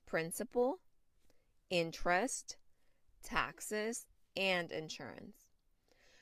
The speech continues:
This was all such good information. Let's just take a moment to soak it all in.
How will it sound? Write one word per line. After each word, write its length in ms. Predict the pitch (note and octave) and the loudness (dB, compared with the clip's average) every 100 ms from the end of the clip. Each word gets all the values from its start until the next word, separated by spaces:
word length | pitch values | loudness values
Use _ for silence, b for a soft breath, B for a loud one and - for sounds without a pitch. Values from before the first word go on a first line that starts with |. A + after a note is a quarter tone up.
| b _ _ _ _ _ - - - - - | b _ _ _ _ _ -8 -8 -8 -18 -4
This 220 | F4 F4+ | -2 0
was 180 | C4+ B3+ | -2 0
all 380 | G3+ G3+ G3+ G3+ | 2 2 2 -2
such 580 | - - G3+ G#3 - - | -4 0 2 2 2 -2
good 180 | F#3 F#3 | 0 2
information. 720 | F#3 - E3+ D#3 E3 E3 E3 | 0 -4 -4 -4 -4 -6 -2
Let's 280 | F3+ - | -4 -4
just 200 | - - | -6 -6
take 140 | - A#3 | -6 -4
a 60 | |
moment 300 | F#3+ F3+ G#3+ | 0 0 -2
to 100 | G#3+ | -2
soak 360 | G#3 - F3+ E3+ | -2 2 2 2
it 100 | F#3 | -2
all 200 | D#3 D#3 | -2 -2
in. 260 | D3 D3+ | -6 -8